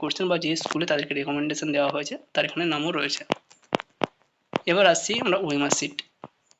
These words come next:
এই হচ্ছে ওএমআর শিট। প্রতিটা ক্যান্ডিডেট, ছশো বাহান্ন জন যে ক্যান্ডিডেট, তাদের ওএমআর শিট এখানে রয়েছে। তাদের রোল নাম্বার, ভেন্যু কোড, যে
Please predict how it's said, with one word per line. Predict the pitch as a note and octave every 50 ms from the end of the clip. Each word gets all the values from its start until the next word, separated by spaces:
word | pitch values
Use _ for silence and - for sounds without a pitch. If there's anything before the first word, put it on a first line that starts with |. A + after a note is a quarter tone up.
| _ _ _ _ _ _ _ _ _ - - - _ _ _ _ _ - E3
এই | D3 D#3+
হচ্ছে | E3+ E3 - - F#3+
ওএমআর | D#3 C#3 C#3 C#3+ C#3 C#3 -
শিট। | - F#3 F#3 - - - - - - - _ - -
প্রতিটা | - E3 E3 - - G3 G3+
ক্যান্ডিডেট, | E3+ D3+ D3 D3+ D3 D3 D#3 E3 - - -
ছশো | - D3 D#3 - F3 D#3+
বাহান্ন | D3+ D3 - F3+ F3+ F3+
জন | F#3+ G3 G3 F#3
যে | F3+ F3+
ক্যান্ডিডেট, | D3 C3+ C#3+ C#3 D#3+ G#3 - - _ _ _ _ _ _ _ _ _ _ -
তাদের | - - F3 F3+ F#3+
ওএমআর | F3 D3+ D3 D#3+ F3 F#3 F3+ -
শিট | - - E3+
এখানে | C#3+ C#3+ D3 F#3+ G3 F3
রয়েছে। | C3 C3+ C3 B2+ - - - - - - _ _ _ _ _ _ _ - - - - - - _ _ _ _ - - - - - _ _ - - -
তাদের | D3 C#3+ D#3 D#3 D#3 D3+ D3
রোল | C#3+ C#3+ D3 D3+
নাম্বার, | D3+ D#3 D#3 D#3+ F3 - - - _ _ _ - -
ভেন্যু | - C#3 D3 D3 C#3+ -
কোড, | D3 D3+ F3 G3+ - _ _ _ _ _ _ - - - - - - _ - _ _ _ - - F3
যে | D3+